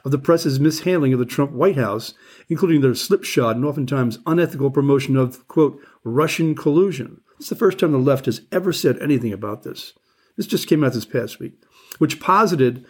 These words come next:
the former president conspired with Russia to steal the two thousand sixteen election. So no narrative did more to shape Trump's relations with, with the press than Russiagate,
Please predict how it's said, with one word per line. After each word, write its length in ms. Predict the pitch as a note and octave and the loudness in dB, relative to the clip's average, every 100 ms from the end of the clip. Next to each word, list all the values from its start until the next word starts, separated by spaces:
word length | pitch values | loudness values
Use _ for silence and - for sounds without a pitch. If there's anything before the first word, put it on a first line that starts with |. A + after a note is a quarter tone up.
| _ | _
the 100 | - | -4
former 300 | C3+ F3+ D3+ | 2 2 2
president 440 | - D#3 D3 C3 C3 | 2 2 2 -2 -4
conspired 440 | C3 - B2+ B2 | -8 -2 0 0
with 100 | A#2 | -2
Russia 300 | A2+ D3 - | -2 -2 -2
to 100 | A2+ | -8
steal 240 | - D3+ C#3 | -4 -2 -2
the 80 | |
two 160 | C3+ C3 | -2 -2
thousand 320 | B2 A2+ G#2+ | 0 -2 -2
sixteen 480 | - C3+ - A3 C4 | -4 -6 -2 2 4
election. 480 | D#3+ G2+ - - - _ _ _ _ _ _ _ _ | 2 0 -10 -20 -20 _ _ _ _ _ _ _ _
So 140 | - | -2
no 200 | C3+ G3 | 2 4
narrative 540 | B3 F3 D3 C3+ C3 A2 | 6 6 6 4 2 2
did 160 | D#3 | 2
more 260 | D#3+ D3 C3+ | 2 0 2
to 120 | B2 | 0
shape 300 | - D3 A#2+ | 0 -2 -2
Trump's 320 | - D3+ D3 | -2 -2 0
relations 420 | B2 B2 C3 B2+ A#2+ | 0 0 2 0 -2
with, 160 | A2 | -8
with 180 | A#2 A2+ | -10 -10
the 60 | A#2+ | -8
press 420 | - F3 C3+ - | 0 2 2 0
than 200 | C3+ A#2+ | -2 0
Russiagate, 640 | A2+ E3 C3+ A2 F#2+ | 0 2 0 0 -4